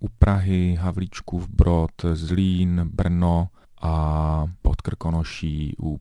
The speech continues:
Pice. Takže to bylo opravdu, je to roztrkané téměř rovnoměrně, eh, po Čechách i Moravě. Eh, celkem jsme natočili asi dvanáct a půl hodiny, eh, materiálu,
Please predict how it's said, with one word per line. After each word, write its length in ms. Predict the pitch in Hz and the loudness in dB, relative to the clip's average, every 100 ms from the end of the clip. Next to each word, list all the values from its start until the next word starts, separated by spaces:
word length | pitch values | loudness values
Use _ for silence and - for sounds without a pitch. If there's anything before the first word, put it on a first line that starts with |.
| - | -6
Pice. 420 | - 78 - 73 - - - - - | -4 -4 -6 -8 -8 -16 -20 -20 -18
Takže 260 | - 87 82 | -14 -10 -8
to 100 | 78 | -4
bylo 160 | 80 78 | -2 2
opravdu, 340 | - 78 80 | 0 0 -2
je 100 | 80 | -2
to 140 | - | -2
roztrkané 720 | 80 - - - - 82 80 | -4 -6 -8 -10 -6 -4 -4
téměř 380 | - 80 82 82 | -4 -2 -2 -2
rovnoměrně, 720 | 82 80 87 87 90 92 95 101 - - - _ - | -4 -2 0 0 2 2 2 0 -8 -20 -20 _ -8
eh, 360 | 92 87 87 87 | -4 -2 -2 6
po 180 | - 85 | 6 6
Čechách 520 | - 92 87 92 - | -4 -6 -4 -4 -4
i 40 | 85 | -2
Moravě. 580 | 85 92 92 92 92 92 - - - - 82 | 0 0 2 2 2 -2 -10 -20 -20 -6 -2
Eh, 140 | 82 | -2
celkem 380 | - 80 - 87 | -2 -4 -2 -4
jsme 160 | - | -2
natočili 640 | 82 78 78 - 85 85 76 | -4 -4 -6 -4 -2 -2 -2
asi 260 | - - | -6 -8
dvanáct 440 | 78 82 82 85 87 | -4 -2 -2 -4 -6
a 60 | |
půl 240 | - 90 82 | -4 -2 -2
hodiny, 540 | 82 82 85 87 85 | -2 -2 0 -2 -4
eh, 320 | 82 82 85 | -6 -4 -4
materiálu, 760 | 82 82 87 87 85 85 82 | -4 -6 -4 -2 0 0 -2